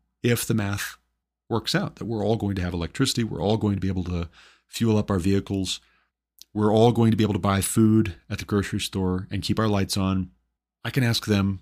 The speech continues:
face to face. And then if their answers consistently are to just stare at me, unblinking, unfazed, and move on to the next order of business,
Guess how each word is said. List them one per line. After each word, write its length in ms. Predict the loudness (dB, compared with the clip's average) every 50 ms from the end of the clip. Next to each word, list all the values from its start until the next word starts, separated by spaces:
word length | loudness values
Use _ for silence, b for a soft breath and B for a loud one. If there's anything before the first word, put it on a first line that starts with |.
| _ _
face 260 | _ -2 -2 -2 0 -2
to 60 | -2
face. 500 | 0 0 0 0 0 -4 -8 -10 -12 -18 _ _ _ _ _ _ _ _ _ _
And 140 | -2 0 2
then 160 | 2 2 2
if 320 | 0 -2 -4 -4 -6 -10 -14 _ _ _ _ _ _ _ _ _ _ _ _ _ _ _ _
their 100 | -4 -2
answers 360 | -2 0 0 0 0 -2 -2
consistently 720 | -2 -4 -2 -2 0 0 0 -2 -2 -2 -2 -2 -2 -4 -6 _ -4
are 320 | -2 -2 -2 -2 -4 -4 -8 _ _ _ _ _ _ _ _ _ _
to 80 | -10 -6
just 300 | -2 -2 0 0 0 2
stare 420 | 2 2 4 4 4 6 6 6
at 160 | 4 2 0 0
me, 320 | 0 0 0 -2 -4 -8 _ _ _ _ _ _ _ _ _ _
unblinking, 680 | -6 -2 0 2 2 2 2 0 0 0 0 0 -4 -8 _ _ _ _ _ _ _ _ _ _ -4
unfazed, 680 | -2 -2 0 0 2 4 4 4 2 2 -2 -6 -10 -16 _ _
and 160 | -4 -2 0
move 200 | 4 4 6 6
on 260 | 6 4 4 4 2 0
to 80 | -2
the 80 | -4 -4
next 240 | -4 -6 -4 -4 -2
order 180 | -2 0 0
of 100 | -2 2
business, 520 | 2 2 2 2 0 -2 -4 -2 -4 -6